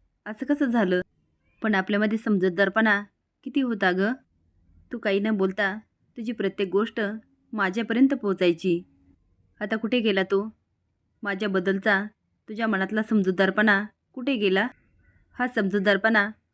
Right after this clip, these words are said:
फक्त घरच्यांसाठी, बाहेरच्यांसाठी आणि कामाच्या ठिकाणी. माझ्याबद्दल समजूतदारपणा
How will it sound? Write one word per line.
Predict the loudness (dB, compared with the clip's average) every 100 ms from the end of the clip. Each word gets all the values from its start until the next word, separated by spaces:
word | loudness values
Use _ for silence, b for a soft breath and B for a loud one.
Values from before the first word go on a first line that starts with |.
| _ _ -16
फक्त | -8
घरच्यांसाठी, | -4 -2 -2 0 0 0 0 0 -2 -8 -6
बाहेरच्यांसाठी | -2 0 -2 -2 0 0 0 -2 -4 _ _
आणि | -6 -2
कामाच्या | 0 0 0 -2
ठिकाणी. | -2 0 2 2 0 _ _ _ _ _ _ -8
माझ्याबद्दल | -6 -2 -2 0 0
समजूतदारपणा | 0 2 2 2 0 2 2